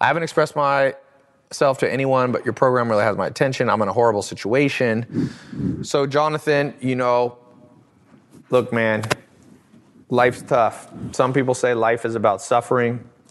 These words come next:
The average person, all of us will have one disaster every three months for the rest of our life. And that's just part of this game of life. I don't, I didn't make the rules. So you kinda gotta play by 'em. And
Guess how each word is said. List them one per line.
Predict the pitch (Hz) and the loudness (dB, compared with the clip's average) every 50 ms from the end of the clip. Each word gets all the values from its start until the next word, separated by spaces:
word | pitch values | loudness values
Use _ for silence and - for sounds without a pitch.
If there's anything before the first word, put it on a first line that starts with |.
| _ _ _ _ - - - - _ _ _ _ | _ _ _ _ -20 -20 -20 -20 _ _ _ _
The | - 127 117 | -4 0 2
average | 107 113 120 120 127 120 - | 4 4 4 4 2 -2 -2
person, | - 143 131 123 123 - 123 123 123 - - - - - - - - - - - - - | 0 0 2 2 0 -2 -2 -4 -4 -6 -10 -16 -16 -14 -12 -10 -8 -8 -8 -8 -6 -2
all | - 113 113 120 | 0 0 2 0
of | 123 117 | 0 0
us | 117 113 110 - - | 0 0 -2 -2 -4
will | 110 110 | -4 0
have | - 117 113 113 | 2 4 2 2
one | 107 101 104 113 113 117 | 2 0 0 0 0 0
disaster | 113 110 104 104 107 104 104 98 - - - 110 113 | 0 0 2 2 4 4 4 2 0 -2 0 0 2
every | - 101 107 110 104 | 2 2 2 0 -2
three | - - - - 113 104 | -4 -4 -2 0 0 2
months | 98 98 92 82 - | 2 2 0 -2 -4
for | - - - | -6 -2 0
the | 98 98 | 0 2
rest | 92 92 87 - - | 2 2 0 -2 -2
of | 95 | -2
our | 95 92 87 | 0 0 2
life. | 92 92 104 107 104 - - - - - - - - - - _ - | 2 2 2 0 -2 -6 -12 -20 -20 -20 -20 -20 -20 -20 -20 _ -4
And | - 104 | -2 0
that's | 104 107 - - | 0 0 0 0
just | - 120 - - | -4 -4 -4 0
part | - 123 113 113 | 0 2 2 2
of | 107 | 2
this | 107 110 104 | 0 0 0
game | 101 101 104 107 107 107 104 | 0 0 0 0 0 0 -2
of | 95 | 0
life. | 92 107 107 95 85 - - | 0 2 2 0 0 -4 -2
I | - 80 95 | 0 0 0
don't, | 98 98 82 - | 2 0 0 0
I | - 107 | 0 2
didn't | 104 110 107 104 | 2 2 2 2
make | 101 101 98 101 | 2 0 0 0
the | - 95 | -2 -2
rules. | 95 104 113 113 104 98 92 87 - - - _ _ _ _ _ _ _ _ _ _ - - - | 0 0 2 2 2 0 0 -2 -6 -10 -18 _ _ _ _ _ _ _ _ _ _ -20 -20 -20
So | - - - 107 95 87 87 85 80 - - - - - - - - - - - - - - - - _ _ - | -14 -6 -2 0 0 2 2 0 -2 -4 -8 -14 -20 -20 -20 -20 -20 -20 -20 -20 -20 -20 -20 -20 -20 _ _ -2
you | 104 107 101 | 0 0 0
kinda | - - 107 107 107 | 0 0 0 0 2
gotta | 104 107 104 101 | 2 2 2 2
play | 98 - 117 110 110 | 0 0 0 2 2
by | 104 101 98 92 90 92 | 2 2 2 2 2 0
'em. | 90 90 95 98 - _ _ - | -2 -4 -8 -10 -14 _ _ -2
And | - 107 101 98 95 92 95 95 95 92 | 0 0 2 2 2 0 0 0 -2 -4